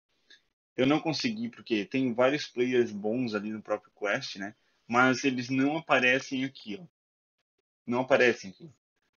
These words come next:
Esses daqui são todos que eu coloquei usando o SideQuest. Aí aparecem, né? Eu até tô pensando em pegar um player desse que já tem, original no Quest, achar ele na internet e jogar com o SideQuest pra ver se vai aparecer aqui.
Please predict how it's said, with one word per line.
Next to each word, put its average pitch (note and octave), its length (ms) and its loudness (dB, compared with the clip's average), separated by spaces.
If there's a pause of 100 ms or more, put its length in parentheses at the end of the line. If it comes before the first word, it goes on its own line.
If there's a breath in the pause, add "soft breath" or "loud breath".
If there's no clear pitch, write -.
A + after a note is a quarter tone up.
(400)
Esses C3+ 320 2
daqui B2+ 320 2
são C3+ 220 -4
todos C#3 400 -4
que - 100 -6
eu C#3 60 4
coloquei B2 580 0 (240)
usando A#2 360 0
o A#2+ 40 -4
SideQuest. A#2 760 0
Aí A2 200 0
aparecem, G2+ 540 -4 (220)
né? G2 260 -4 (380)
Eu A2+ 100 2
até A#2 160 2
tô - 140 -4
pensando B2+ 400 -2
em B2+ 80 -4
pegar A2+ 280 2
um A2+ 120 -2
player G#2+ 360 -6
desse G#2 300 -6
que G#2+ 100 -14
já G2+ 140 -2
tem, D3 460 -4 (340)
original A2 680 2
no A2+ 80 -2
Quest, A#2 500 -2 (380)
achar A#2+ 360 4
ele A#2+ 100 4
na B2 100 0
internet A2+ 520 0
e - 20 -4
jogar A#2 300 0
com B2+ 200 -4
o A#2+ 60 -8
SideQuest A#2 720 2
pra A#2+ 140 0
ver A#2+ 100 2
se - 140 -10
vai A#2 120 6
aparecer A2 420 -2
aqui. A2 280 -10